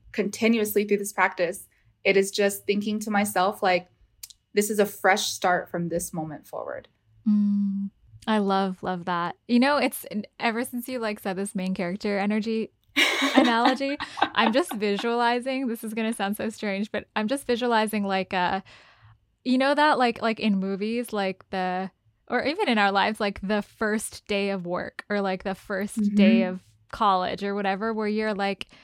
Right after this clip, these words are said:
Speaker 2: you're in that zone of, like, "This is about me and I'm kinda nervous, but I can do
Speaker 1: <laughs> Yeah.
Speaker 2: it and I got this." It's like that. It's <laughs>
Speaker 1: Yes.
Speaker 2: living that way kind of every day where you're, you're like, "This is, this is it. It's a new, it's a new day every day" kind of feeling. <laughs>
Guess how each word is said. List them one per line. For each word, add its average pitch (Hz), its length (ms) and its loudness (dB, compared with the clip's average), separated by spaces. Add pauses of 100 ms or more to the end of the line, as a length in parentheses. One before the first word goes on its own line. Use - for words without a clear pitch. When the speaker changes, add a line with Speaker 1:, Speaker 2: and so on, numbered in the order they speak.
(140)
Speaker 2:
you're 233 180 2
in 233 200 2
that 220 260 2
zone 214 320 0
of, 190 140 -6
like, 196 300 -2
"This 220 180 -4
is 233 120 -6
about 202 320 -4
me 302 300 -4
and 254 140 2
I'm 220 120 -2
kinda 214 240 -2
nervous, 269 440 -2
but - 160 -2
I 226 120 4
can 233 200 6
do 240 240 12
Speaker 1:
<laughs> - 20 12
Yeah. - 0 -
Speaker 2:
it 262 120 6
and 233 80 2
I 220 100 4
got 220 300 2
this." 277 340 0
It's 269 200 -2
like 262 240 0
that. 233 400 6
It's - 200 -4 (120)
<laughs> 294 160 2
Speaker 1:
Yes. 220 560 4
Speaker 2:
living 254 380 4
that 240 200 4
way 208 160 -2
kind 220 200 -6
of 208 100 -10
every 196 320 -6
day 196 280 -6
where 214 200 -4
you're, 190 140 -8 (320)
you're 214 100 -2
like, 196 300 -2
"This 226 220 -2
is, 233 180 -4 (120)
this 226 200 -2
is 262 140 -4
it. 311 220 4
It's 214 240 -4
a 226 60 0
new, 220 340 0
it's 220 160 -6
a 214 60 -2
new 220 220 4
day 247 280 2
every 208 280 0
day" 202 400 0
kind 202 200 -4
of 202 120 -4
feeling. 226 560 -6
<laughs> - 20 -20